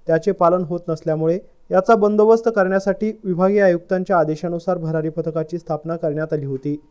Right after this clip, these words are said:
अखेर विभागीय आयुक्तांच्या भरारी पथकाने थेट रस्त्यावर उतरून उघड्यावर कचरा टाकणाऱ्या नागरिकांविरोधात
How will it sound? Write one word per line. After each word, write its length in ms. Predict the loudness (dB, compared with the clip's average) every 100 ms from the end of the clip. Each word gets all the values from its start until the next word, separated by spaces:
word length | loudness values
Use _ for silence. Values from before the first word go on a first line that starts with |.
| -20 _ -8
अखेर 320 | -6 -2 0 0
विभागीय 400 | 0 0 2 2
आयुक्तांच्या 520 | 2 0 -4 -2 -4
भरारी 340 | -2 -2 -2
पथकाने 520 | -4 -6 -2 -2 -2 -6 -12 -20 -4
थेट 200 | 0 2
रस्त्यावर 480 | 2 0 2 2 2 0
उतरून 380 | -4 0 0 0
उघड्यावर 380 | -4 0 0 2
कचरा 300 | 0 0 0
टाकणाऱ्या 440 | 0 -2 -2 0
नागरिकांविरोधात 880 | 0 -2 -2 -2 -2 -2 0 0 0